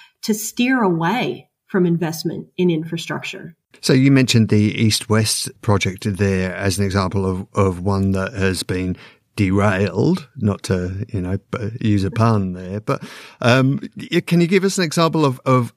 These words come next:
Speaker 2: uh, a big infrastructure project that has gone really well? And what were the particular characteristics that made, that, that got it across the line?
Speaker 1: I'm gonna hand over to Kirsty on that one because she is a professional who has worked on more than seventeen billion dollars worth of infrastructure projects in Australia. So, Kirsty, what do you reckon?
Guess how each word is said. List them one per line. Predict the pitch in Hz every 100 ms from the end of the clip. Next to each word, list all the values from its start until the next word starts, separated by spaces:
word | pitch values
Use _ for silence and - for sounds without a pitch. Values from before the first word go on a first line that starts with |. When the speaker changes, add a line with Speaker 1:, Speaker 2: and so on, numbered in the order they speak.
| -
Speaker 2:
uh, | 123 120 107
a | 117
big | 104 120 123 131
infrastructure | 123 110 117 - 110 107
project | 107 107 - -
that | - 107
has | 117
gone | 107 110 107 98 98
really | 110 123 131 110
well? | 92 95 92 87 - - - -
And | 123 117 113 - - -
what | - -
were | 214
the | 220
particular | 220 208 208 196 185 175 135
characteristics | - 127 139 127 120 120 117 123 - 104 - -
that | 117 -
made, | 117 107 110 110 117 - -
that, | 117 95 110
that | 107 113
got | 113
it | 113 104
across | 101 110 -
the | 104
line? | 98 98 92
Speaker 1:
I'm | 349
gonna | 480 466
hand | 403 359
over | 294 294
to | 294 285
Kirsty | 262 311 - 370
on | 233
that | 196 180
one | 185
because | 185 208 220
she | 208 - 277
is | 302
a | 269
professional | 233 220 214 214 214 208 208
who | 208 208
has | 208 202
worked | 208 208
on | 220 202
more | 202 202
than | 202 196
seventeen | - - 247 247 247 233 240 226 214 175
billion | 208 240 254 254 247
dollars | 226 254 269 156 185 -
worth | 190 196
of | 190
infrastructure | 208 208 208 190 180 185
projects | 175 170 170 170 - -
in | 196 185
Australia. | - 185 226 185 180
So, | - 226
Kirsty, | 277 285 -
what | 349 302
do |
you | 294
reckon? | 190 240 - 165